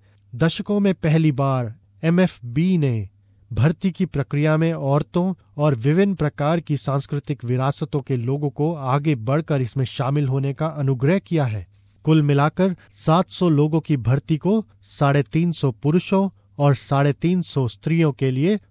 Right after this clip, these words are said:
बराबर आरक्षित कर दिया गया है। एमएफ़बी के मुख्य अधिकारी पीटर राव मानते हैं कि इस आरक्षण का मतलब औरतों की भागीदारी को बढ़ाना है, ना कि उनके लिए इसमें आना आसान बनाना।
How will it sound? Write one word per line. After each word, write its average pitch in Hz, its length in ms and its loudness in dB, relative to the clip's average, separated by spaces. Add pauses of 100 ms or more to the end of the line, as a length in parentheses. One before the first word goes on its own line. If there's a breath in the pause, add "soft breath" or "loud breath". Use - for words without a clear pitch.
बराबर 135 480 0
आरक्षित 139 520 -2
कर 135 180 -2
दिया 117 220 -2
गया 107 220 -4
है। 110 260 -14 (400)
एमएफ़बी 175 500 2
के 180 140 0
मुख्य 151 360 0
अधिकारी 139 680 0 (200)
पीटर 156 340 2
राव 139 400 -2 (180)
मानते 160 480 0
हैं 170 100 0
कि 165 100 -6
इस 170 440 -2
आरक्षण 151 480 -2
का 123 140 -4 (120)
मतलब 165 360 -2 (180)
औरतों 156 380 0
की 139 180 -2
भागीदारी 139 560 0
को 135 160 -4
बढ़ाना 123 460 0
है, 147 280 -2 (160)
ना 156 220 2
कि 170 260 -8
उनके 160 380 -2
लिए 139 220 -2
इसमें 156 440 -2 (160 soft breath)
आना 147 240 0
आसान 147 600 -2
बनाना। 113 460 -4